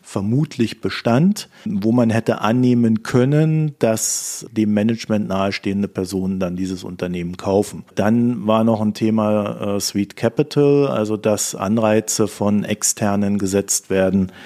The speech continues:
die darauf hinauslaufen, dass das Management, äh, wesentlich mehr verdient, als es in seiner Form als Management verdienen würde, und zwar in sehr kurzer Zeit,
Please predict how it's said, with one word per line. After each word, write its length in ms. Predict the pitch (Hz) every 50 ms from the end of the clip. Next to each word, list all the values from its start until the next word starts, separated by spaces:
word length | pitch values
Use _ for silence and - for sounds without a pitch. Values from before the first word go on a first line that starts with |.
| - - - - _ -
die 80 | 107 98
darauf 320 | 104 107 101 98 95 -
hinauslaufen, 880 | - 98 98 95 90 95 95 - - 92 92 90 90 - - 95 95 95
dass 160 | 95 90 -
das 200 | - 95 87 -
Management, 920 | 98 90 87 92 90 90 - - - 92 87 87 87 82 78 - - - -
äh, 160 | 95 90 87
wesentlich 480 | 110 120 151 151 147 127 110 101 - -
mehr 180 | 107 104 104
verdient, 440 | - - 110 90 95 98 98 101 -
als 260 | - 90 92 92 -
es 260 | 101 90 - - -
in 420 | - _ - 120 117 120 113 - - _ _ _ _ _
seiner 300 | - - 107 98 98 90
Form 280 | 85 - 104 95 98 92
als 160 | - 85 -
Management 480 | 107 107 120 135 120 - - 92 90 -
verdienen 420 | - 101 92 98 101 98 95 92
würde, 340 | 92 95 98 98 110 131 143 - - - - - -
und 160 | - 101 98 -
zwar 220 | - 110 101 95
in 100 | 98 98
sehr 160 | 95 104 101
kurzer 440 | 101 - 110 101 95 - 98 92 92
Zeit, 400 | - - 95 92 98 113 113 -